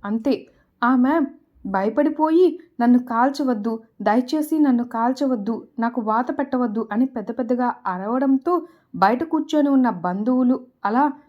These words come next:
వంటగది దాకా వచ్చి చూశారు. ఇంతలో ఆమె భయపడిపోతూ అక్కడి నుంచి వెళ్ళిపోయింది. అక్కడ జరిగిన సంభాషణ వేరు, ఆమె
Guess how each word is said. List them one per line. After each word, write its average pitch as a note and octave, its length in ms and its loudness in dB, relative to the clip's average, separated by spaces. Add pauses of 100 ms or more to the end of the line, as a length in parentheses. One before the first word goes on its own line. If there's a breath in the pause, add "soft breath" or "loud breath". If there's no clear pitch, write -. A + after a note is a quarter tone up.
(380 soft breath)
వంటగది C4+ 440 2
దాకా C#4 320 2
వచ్చి A#3 420 -4
చూశారు. G#3 480 -4 (340)
ఇంతలో C#4 380 2 (100)
ఆమె A3+ 160 0
భయపడిపోతూ C4+ 880 -2
అక్కడి G#3+ 300 -6
నుంచి A3 280 -4
వెళ్ళిపోయింది. G#3+ 800 -4 (560)
అక్కడ A#3+ 240 -2
జరిగిన A3 520 0 (420 soft breath)
సంభాషణ C4+ 600 2
వేరు, D4+ 420 2 (360 loud breath)
ఆమె B3+ 400 4